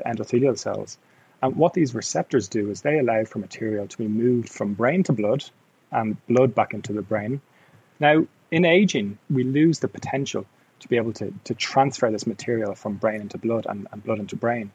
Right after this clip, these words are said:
And some people, for whatever reason, we still aren't fully certain, are more susceptible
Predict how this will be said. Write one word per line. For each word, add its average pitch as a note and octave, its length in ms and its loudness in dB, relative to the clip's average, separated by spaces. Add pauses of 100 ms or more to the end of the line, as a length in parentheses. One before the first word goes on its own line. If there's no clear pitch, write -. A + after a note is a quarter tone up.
(320)
And A#2+ 160 -4
some E3 320 4
people, A#2+ 300 0
for A#2+ 160 -2
whatever B2+ 400 4
reason, A2+ 460 -2
we A2+ 60 0
still A#2+ 220 0
aren't G#2+ 200 0
fully A2+ 340 0 (360)
certain, C3+ 440 -2 (420)
are A#2+ 140 4
more C3 280 6
susceptible - 640 0